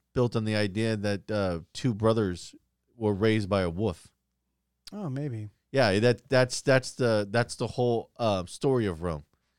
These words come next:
Speaker 2: Hmm.
Speaker 1: It was two brothers that were raised by a wolf that, that started an empire.
Speaker 2: Interesting.
Speaker 1: So I, I think that would be more that. I'm curious what it would be for, like,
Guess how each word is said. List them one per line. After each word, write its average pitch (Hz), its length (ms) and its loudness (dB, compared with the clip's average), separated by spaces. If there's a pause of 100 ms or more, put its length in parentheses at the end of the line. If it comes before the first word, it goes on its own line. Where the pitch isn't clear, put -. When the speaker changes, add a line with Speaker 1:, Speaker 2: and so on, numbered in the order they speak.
(120)
Speaker 2:
Hmm. 165 140 -8
Speaker 1:
It 117 40 -2
was 117 120 0
two - 180 -2
brothers 123 300 2
that 113 100 2
were 104 140 0
raised 107 320 0
by 107 140 2
a 95 100 0
wolf 107 560 -2
that, 92 180 -8 (200)
that 92 180 -8
started 95 320 -6
an 92 80 -6
empire. 90 380 -6 (180)
Speaker 2:
Interesting. 135 460 -12 (960)
Speaker 1:
So 120 120 -4
I, 120 240 2
I 135 120 2
think 135 200 -2
that 131 100 2
would 117 120 -2
be 113 100 -2
more 104 240 -4
that. 101 180 -2
I'm 117 100 -2
curious 143 360 -2
what 120 140 0
it 120 60 0
would 104 200 -4
be 110 220 -2
for, 104 140 -6
like, 95 160 -2